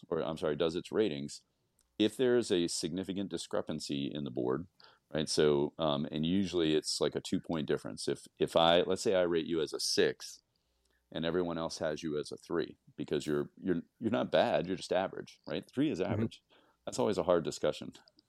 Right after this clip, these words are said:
Speaker 1: <laughs> "Hey, you are doing a great job," but you're,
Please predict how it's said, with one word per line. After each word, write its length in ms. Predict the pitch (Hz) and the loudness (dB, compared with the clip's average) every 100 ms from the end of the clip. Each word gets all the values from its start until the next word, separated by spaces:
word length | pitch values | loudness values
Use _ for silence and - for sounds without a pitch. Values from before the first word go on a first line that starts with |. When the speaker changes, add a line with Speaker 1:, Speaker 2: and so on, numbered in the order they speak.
| - | -4
Speaker 1:
<laughs> 360 | 123 - - | -4 -4 -6
"Hey, 100 | - | 0
you 320 | 117 135 190 113 | 2 2 2 2
are 80 | 85 | 2
doing 320 | 131 135 98 | 2 0 0
a 40 | |
great 260 | - 104 123 | 0 -2 0
job," 260 | 90 67 - _ _ - | 0 0 -4 _ _ 0
but 160 | 101 | 2
you're, 180 | 120 107 | 4 0